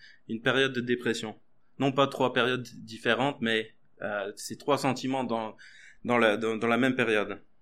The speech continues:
Regardons maintenant son histoire. Donc on va commencer par le contexte. Donc en un Roi dix-sept, on voit Élie qui s'adresse au roi d'Israël, Akab, pour lui annoncer une sécheresse,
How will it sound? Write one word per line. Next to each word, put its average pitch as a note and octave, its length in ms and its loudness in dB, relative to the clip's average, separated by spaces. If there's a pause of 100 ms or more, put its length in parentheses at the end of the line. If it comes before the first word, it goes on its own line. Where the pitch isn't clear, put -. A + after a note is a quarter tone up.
(640)
Regardons D#3 340 6
maintenant E3 300 4
son D3 180 0
histoire. - 480 -4 (160)
Donc A2+ 160 -10
on A#2 100 -4
va A2+ 200 2
commencer B2+ 400 -2
par A#2+ 160 2
le A#2 80 -2
contexte. B2+ 640 -2 (1500)
Donc C3 340 -2
en C3 400 4
un E3 140 8
Roi F3 240 4
dix-sept, F#3 600 0
on C3+ 120 -2
voit C#3+ 260 6
Élie E3 220 0
qui - 80 -10
s'adresse C#3+ 420 2
au C3 400 -2
roi C#3 180 2
d'Israël, B2+ 600 0 (340)
Akab, D#3+ 340 2
pour C3 140 0
lui C3 120 6
annoncer C#3+ 440 2
une C#3 160 2
sécheresse, C#3+ 640 0